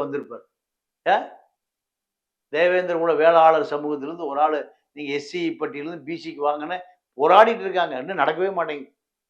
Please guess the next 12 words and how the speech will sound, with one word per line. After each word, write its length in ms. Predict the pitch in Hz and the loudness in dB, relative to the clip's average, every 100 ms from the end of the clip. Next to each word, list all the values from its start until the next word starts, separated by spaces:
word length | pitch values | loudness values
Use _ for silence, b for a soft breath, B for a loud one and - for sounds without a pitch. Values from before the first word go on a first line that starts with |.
| _ - | _ -10
அப்போ 140 | 156 | -2
ஒரு 120 | 160 175 | 4 10
ஆளு 240 | 220 220 196 - - | 12 10 6 2 -8
நீ 140 | 135 - | -6 2
அவனை 240 | 160 160 147 - - _ | 2 4 0 -4 -14 _
ப-, 140 | 135 131 | -6 6
பாராட்டி 460 | 170 202 202 196 | 8 10 10 8
சீராட்டி 520 | 175 175 190 185 180 185 - b | -2 0 4 4 4 -2 -4 b
அவனுக்கு 280 | - 170 165 | -6 -4 -2
நீ 60 | 160 147 147 147 | -2 0 2 0
எப்படி 200 | 180 196 | 2 0
இருக்கணும்? 320 | 135 113 92 | -2 -6 -16